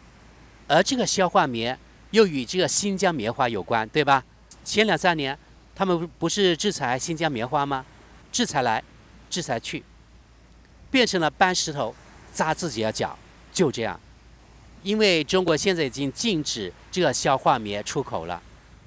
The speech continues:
不出口给你德国，不出口给，给你西方，看你怎么办。所以他们现在呢，造不出子弹，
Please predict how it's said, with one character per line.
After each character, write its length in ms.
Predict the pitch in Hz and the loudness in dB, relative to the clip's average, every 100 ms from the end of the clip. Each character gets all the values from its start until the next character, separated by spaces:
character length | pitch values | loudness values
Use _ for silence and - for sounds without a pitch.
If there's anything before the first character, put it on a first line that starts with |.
| - | -4
不 120 | 320 277 | -2 2
出 180 | 247 | 2
口 120 | 190 165 | 2 0
给 160 | 165 | 0
你 100 | 151 | -2
德 180 | 123 131 | -2 -2
国， 240 | 135 107 110 - - - | -2 -6 -6 -18 -18 -2
不 120 | 277 | 0
出 180 | - 220 | 2 2
口 140 | 180 | 0
给， 120 | 143 | -6
给 160 | 160 175 | -4 -2
你 80 | 156 | -2
西 180 | - 165 | -2 0
方， 220 | 165 151 - - - | 0 -2 -12 -20 -12
看 220 | - 214 156 | 0 0 0
你 80 | |
怎 120 | 131 110 | -4 -4
么 120 | 104 | -2
办。 180 | 117 95 - - - - - - - - | -4 -4 -16 -20 -20 -20 -20 -20 -20 -12
所 180 | - 196 | 0 4
以 80 | 185 | 6
他 140 | 170 | 6
们 100 | 156 | 4
现 220 | 156 196 | 2 2
在 160 | 170 156 | 4 2
呢， 300 | 139 123 123 - - - - | 4 0 -2 -12 -20 -20 -10
造 160 | - 170 | 4 4
不 100 | 139 | 4
出 200 | - 135 | -2 -2
子 180 | - 98 | -2 -2
弹， 320 | 117 107 | 0 0